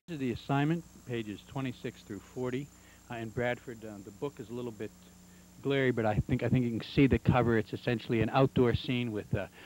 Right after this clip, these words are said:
two rocky cliffs and, um, two people look like out of Ben Franklin's era standing on it. Actually, we'll, we'll see it again in the, in the Romantic period. It's in fact a Romantic landscape, but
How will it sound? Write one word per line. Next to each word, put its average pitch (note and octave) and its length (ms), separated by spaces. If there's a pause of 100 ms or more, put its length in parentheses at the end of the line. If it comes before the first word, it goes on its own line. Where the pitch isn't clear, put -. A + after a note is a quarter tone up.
(200)
two D#3 160
rocky C3 400
cliffs - 520 (300)
and, A#2 560
um, A2 340 (160)
two B2 320 (760)
people A#2+ 220
look A#2+ 140
like A2+ 140
out A#2 80
of G#2+ 100
Ben A#2 180
Franklin's A2+ 540
era G#2 220
standing A2 480
on F#2+ 160
it. G#2 40
Actually, G#2+ 280
we'll, G2 160 (400)
we'll G#2 120
see B2 200
it G#2+ 60
again A2 280
in G2 100
the, F#2 220
in A2 80
the G2+ 80
Romantic G#2 540
period. G2+ 260
It's G#2 200
in C#3+ 100
fact C3+ 320
a A#2 40
Romantic A2 600
landscape, G2 580
but - 120